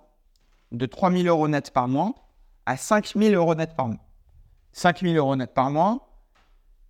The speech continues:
là, vous faites partie de la classe moyenne supérieure en France. Vous êtes riche.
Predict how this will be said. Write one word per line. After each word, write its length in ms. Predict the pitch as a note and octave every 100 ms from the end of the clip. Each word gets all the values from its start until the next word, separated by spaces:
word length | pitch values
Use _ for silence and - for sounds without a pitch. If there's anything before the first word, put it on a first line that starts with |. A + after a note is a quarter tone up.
| _ _ _
là, 160 | C3+ E3+
vous 80 | C3+
faites 240 | D#3+ A#2+
partie 580 | C#3 - - F3+ G#3 G#3+ _ _ _ _
de 140 | A#2+ C3
la 280 | C#3 A#2+ A#2
classe 480 | _ - E3 -
moyenne 340 | C3 D3 C#3+ D3+
supérieure 760 | - - B2 D#3+ F3 F3 A#2 G#2
en 140 | - B2
France. 460 | - C3 - - - _
Vous 120 | B2
êtes 140 | A#2 -
riche. 400 | F#3+ - -